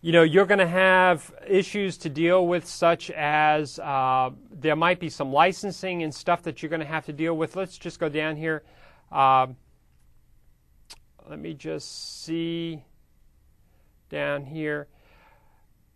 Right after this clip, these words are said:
Okay, one of the things that you're gonna be concerned about is, uh, uh, sales and use taxes. It says, "Whenever a merchant"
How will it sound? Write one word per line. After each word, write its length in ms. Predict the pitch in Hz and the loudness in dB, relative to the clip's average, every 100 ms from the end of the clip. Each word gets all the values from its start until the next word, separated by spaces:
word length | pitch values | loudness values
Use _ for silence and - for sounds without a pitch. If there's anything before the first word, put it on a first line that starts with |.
| _ _ _ _ | _ _ _ _
Okay, 380 | 180 160 180 160 | -6 -2 2 2
one 280 | 139 165 220 | 2 0 2
of 60 | 202 | 0
the 100 | 180 | 0
things 220 | 190 147 | 0 -2
that 100 | 147 | -2
you're 80 | 165 | -2
gonna 140 | 175 | 0
be 120 | 165 | -2
concerned 400 | 151 143 175 170 | -6 -4 -2 -2
about 460 | 151 156 156 156 - | 0 0 2 2 0
is, 340 | 151 139 - | -6 -6 -6
uh, 240 | 143 131 123 - | -2 -2 -4 -10
uh, 300 | 156 135 127 123 - | -8 -6 -8 -12 -20
sales 540 | - - 175 180 165 | -8 0 4 6 4
and 120 | 147 147 | -2 -6
use 200 | 170 - | -6 -4
taxes. 560 | 175 175 - 170 - | -2 -2 -4 -14 -12
It 100 | 131 | -14
says, 260 | - 147 - | -8 -8 -8
"Whenever 440 | 143 156 170 170 | -4 -4 -2 -2
a 60 | 143 | -2
merchant" 680 | 143 156 170 - 208 208 | 0 -2 -2 -8 -10 -12